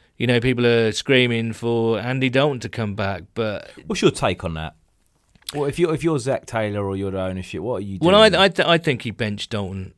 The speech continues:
Speaker 1: a little bit too early. That, that's my over. I'm, I'm fine with the concept of benching Dalton to, just to see what you've got in Finley, but I would have given him sort of four games instead of, uh, eight.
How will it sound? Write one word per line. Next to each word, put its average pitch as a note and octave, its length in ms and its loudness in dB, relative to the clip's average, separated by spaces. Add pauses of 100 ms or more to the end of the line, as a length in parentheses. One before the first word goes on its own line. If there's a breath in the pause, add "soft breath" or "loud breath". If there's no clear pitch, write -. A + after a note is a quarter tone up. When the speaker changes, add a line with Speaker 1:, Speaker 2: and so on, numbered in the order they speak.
(100)
Speaker 1:
a - 80 -6
little G#2 240 -2
bit F#2+ 180 -8
too G2+ 260 -2
early. F#2 460 -6 (400)
That, G#2+ 200 -2
that's A2+ 200 -6
my G#2 220 -4
over. G2 200 -6
I'm, A2 360 -4
I'm A2 180 -6
fine C3 320 0
with A#2 100 -2
the G#2+ 60 -8
concept - 680 -6
of G#2 180 -8 (1120 soft breath)
benching A#2 400 0
Dalton G#2+ 380 -2
to, F#2 160 -12
just - 260 -12
to G#2 100 -10
see A#2 240 -2
what G#2+ 160 -4
you've G#2 120 -6
got A#2 160 0
in G2+ 240 -6
Finley, G#2 420 -2
but G#2 200 -2
I A#2+ 80 0
would B2 180 0
have A2+ 360 -6
given A#2 260 0
him G#2 200 -2
sort G#2+ 180 -6
of G2+ 120 -4
four G#2 300 -2
games F#2+ 380 -6
instead F#2+ 320 -8
of, F#2 220 -10 (960)
uh, E2+ 880 -12 (500)
eight. F#2 420 -6